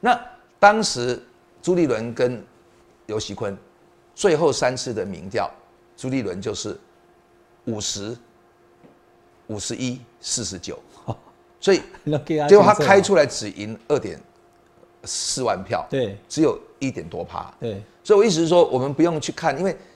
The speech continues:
Speaker 1: 在我们这一边挑战者的民调到选前可能都还是差他很多。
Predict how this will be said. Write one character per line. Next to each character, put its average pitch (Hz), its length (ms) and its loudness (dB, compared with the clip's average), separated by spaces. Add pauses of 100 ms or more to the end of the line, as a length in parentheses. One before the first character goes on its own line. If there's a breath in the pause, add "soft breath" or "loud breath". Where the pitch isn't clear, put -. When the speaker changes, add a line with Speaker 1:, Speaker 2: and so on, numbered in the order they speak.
(120 loud breath)
Speaker 1:
在 208 300 8
我 127 100 8
们 131 200 2
这 175 140 4
一 165 100 4
边 151 260 0
挑 104 240 -4
战 139 240 0
者 98 160 -6
的 95 140 -8
民 101 240 -8
调 113 180 -2
到 139 160 0
选 92 260 -8
前 95 220 -10
可 101 160 -10
能 98 140 -8
都 131 100 -2
还 120 100 -4
是 104 120 -10
差 98 180 -10
他 101 120 -8
很 92 120 -10
多。 - 240 -18